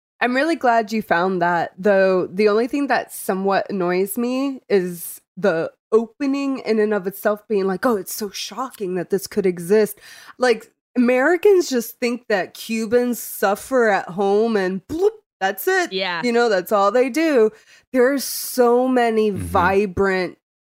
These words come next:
Speaker 1: thriving subcultures in Cuba. And, um,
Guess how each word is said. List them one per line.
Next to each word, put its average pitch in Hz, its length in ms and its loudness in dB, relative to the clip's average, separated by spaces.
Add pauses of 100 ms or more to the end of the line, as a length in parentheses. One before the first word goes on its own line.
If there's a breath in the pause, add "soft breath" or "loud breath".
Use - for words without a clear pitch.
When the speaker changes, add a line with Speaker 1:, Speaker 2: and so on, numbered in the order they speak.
(300)
Speaker 1:
thriving 196 680 2
subcultures 185 1400 -2
in 175 180 -2
Cuba. 170 580 -2
And, 175 220 -2
um, 165 380 0